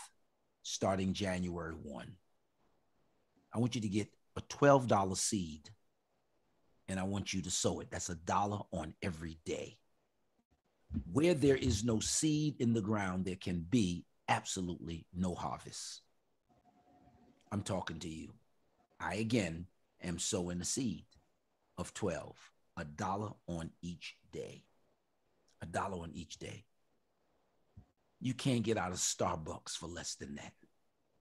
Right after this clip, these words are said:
A dollar per day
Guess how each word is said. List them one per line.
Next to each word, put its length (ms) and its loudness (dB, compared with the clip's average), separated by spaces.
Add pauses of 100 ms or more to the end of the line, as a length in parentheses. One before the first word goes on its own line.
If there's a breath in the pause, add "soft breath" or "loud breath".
(1040)
A 40 -8
dollar 440 -6 (1000)
per 120 -8
day 320 -8